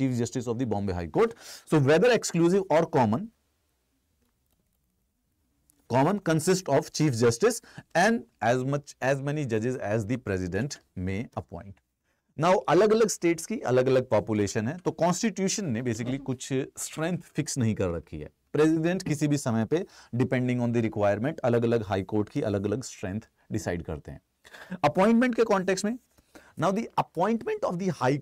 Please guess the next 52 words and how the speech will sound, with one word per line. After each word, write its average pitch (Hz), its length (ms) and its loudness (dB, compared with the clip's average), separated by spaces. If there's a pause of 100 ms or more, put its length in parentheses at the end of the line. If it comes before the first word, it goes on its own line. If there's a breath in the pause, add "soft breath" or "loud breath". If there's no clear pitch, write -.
court 156 120 0
judges 107 380 0 (320)
is 147 180 2 (340)
actually 185 560 -4
similar 110 420 0
to 120 200 -4
the 131 100 -2
appointment 113 500 -4
of 104 200 -8
the 104 40 -6 (120)
Supreme 95 360 -6
Court 90 140 -6
judges। 92 280 -6 (600)
It 117 60 0
is 120 120 -2
technically 156 580 -4
done 98 180 -4
by 90 160 -6
the 98 60 -8 (100)
collegium 92 380 -6
system, - 340 -10 (200)
right? 143 220 -2 (100)
ये 123 120 -2
बात 127 240 -2
हम 127 120 -6
पहले 117 240 -2
के 127 80 -4
पहले 120 240 -2
इसको 123 160 -6
पूरे 131 260 0
को 143 60 2
पूरे 139 200 -2
डिटेल 110 440 -2
में 127 140 -2
डिस्कस 104 300 -4
कर 95 140 -2
चुके 95 240 -12
हैं, 110 100 -10
तो 120 60 -8
इसको 117 160 -8
एक 123 100 -4
बार 123 100 -4
शॉर्ट 104 340 -4
में 120 80 -6
एक 104 80 -8
बार 117 100 -4
फिर 110 120 -10
से 131 120 -6
रिवाइज 87 300 -8
कर - 120 -14
लेते - 240 -16
हैं। - 60 -20